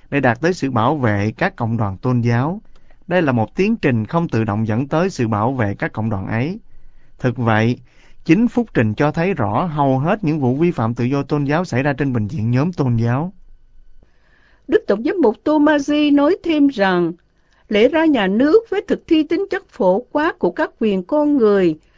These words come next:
Speaker 2: bằng cách tạo ra sự quân bình tự do và bình đẳng. Nhưng trong thực tế, nhà nước thường đồng hóa mình với cộng đoàn đa số, đến độ biến các cộng đồng thiểu số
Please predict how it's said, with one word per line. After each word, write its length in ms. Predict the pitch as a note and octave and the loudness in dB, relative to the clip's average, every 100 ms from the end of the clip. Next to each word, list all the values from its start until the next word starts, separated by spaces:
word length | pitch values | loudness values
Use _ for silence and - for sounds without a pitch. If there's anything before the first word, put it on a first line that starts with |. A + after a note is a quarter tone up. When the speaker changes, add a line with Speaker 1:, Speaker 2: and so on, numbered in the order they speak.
| _ | _
Speaker 2:
bằng 300 | F3+ F#3 E3+ | -6 -2 -2
cách 180 | E3 B3+ - - | -2 -4 -6 -4
tạo 280 | E3 D#3 F#3 | -2 0 -2
ra 300 | - B3+ B3 | -2 0 0
sự 200 | - F3 F3 | 0 -2 0
quân 260 | C#4 C4+ G#3 | 0 0 0
bình 220 | F#3 E3 | -2 -2
tự 300 | E3+ E3 E3 | 2 2 4
do 240 | A3 B3+ B3 | 0 0 0
và 140 | F#3+ | 0
bình 280 | E3 E3+ D#3 | 2 2 2
đẳng. 360 | D#3 D#3+ F3 C#4 _ _ _ _ _ _ - | 0 0 -2 -4 _ _ _ _ _ _ -2
Nhưng 180 | C#4+ D#4 | 2 2
trong 140 | D4+ E4 | 2 0
thực 280 | - - - | 0 -4 4
tế, 280 | B3 B3 E4 B4 _ _ | 8 8 6 -2 _ _
nhà 240 | A3 A3 G#3 | -4 -2 0
nước 260 | A3 D4 B4 - - | 0 4 2 0 -4
thường 300 | - G3 F3+ | 0 2 2
đồng 240 | F#3+ F3+ | 0 0
hóa 200 | G#3 C4 G4 | -2 0 2
mình 300 | B3 F3+ E3 | 2 2 0
với 100 | A3+ | -2
cộng 300 | - E3 F#3 | -2 -4 -2
đoàn 280 | F#3+ E3+ E3 | -2 -2 -2
đa 180 | A3+ A#3+ | -2 -4
số, 500 | - B3 B3 D#4+ A4+ _ _ - | 0 6 6 6 -2 _ _ -4
đến 200 | A3+ E4+ G4 | 0 0 2
độ 400 | E3+ D#3+ D#3+ E3 - - _ | 4 6 6 4 -4 -20 _
biến 220 | A3+ C4+ G#4 | 0 0 0
các 100 | A#4 A4+ | -4 -4
cộng 200 | D3+ F#3+ | -4 0
đồng 200 | G3 E3 | 0 0
thiểu 240 | - E3+ G#3+ | 0 2 2
số 420 | - B3+ C4+ G#4 | 4 6 6 4